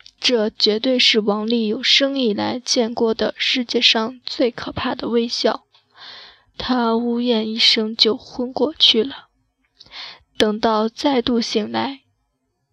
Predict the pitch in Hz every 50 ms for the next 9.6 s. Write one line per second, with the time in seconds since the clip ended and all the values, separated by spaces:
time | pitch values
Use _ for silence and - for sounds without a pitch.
0 | _ _ _ _ _ - - - 240 220 214 220 226 240 - - - 269 240 240
1 | 240 - 247 226 214 220 220 - - 214 208 220 - - - 269 247 247 269 254
2 | - 262 226 233 233 - 220 214 220 - - 285 269 247 - - 220 208 202 196
3 | 202 190 196 - - - 277 269 247 240 - 208 196 202 226 233 214 202 220 -
4 | - 208 202 208 247 _ _ _ _ _ _ - - - 233 226 220 208 208 202
5 | 208 233 247 - - 240 226 220 240 _ - - - - - - - _ _ _
6 | _ _ _ _ - - 214 214 233 226 - - 240 285 - _ - - 233 226
7 | 226 254 262 - _ _ - - 247 226 247 254 240 - - 262 240 247 - -
8 | 233 208 208 208 214 269 - _ - - - 277 269 269 254 - - - 269 269
9 | - - - 208 233 214 208 208 196 196 247